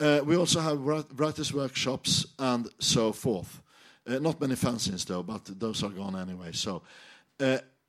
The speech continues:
my aim today in, uh, with this international fandom panel is just to make you aware of the fact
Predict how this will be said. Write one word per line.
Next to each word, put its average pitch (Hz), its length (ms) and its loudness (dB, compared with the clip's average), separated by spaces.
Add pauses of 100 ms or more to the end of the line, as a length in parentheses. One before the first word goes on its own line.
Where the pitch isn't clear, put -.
(760)
my 165 440 4 (1300)
aim 190 380 4
today 123 540 4 (100)
in, 120 300 0 (100)
uh, 120 240 0
with 113 140 -2
this 113 240 -2
international 120 540 -2
fandom 104 440 -4
panel 95 380 -4
is 110 160 -4
just 147 260 -2
to 139 60 -6
make 127 260 -4
you 120 180 0
aware 117 680 2
of 110 100 -6
the 98 80 -6
fact - 420 -6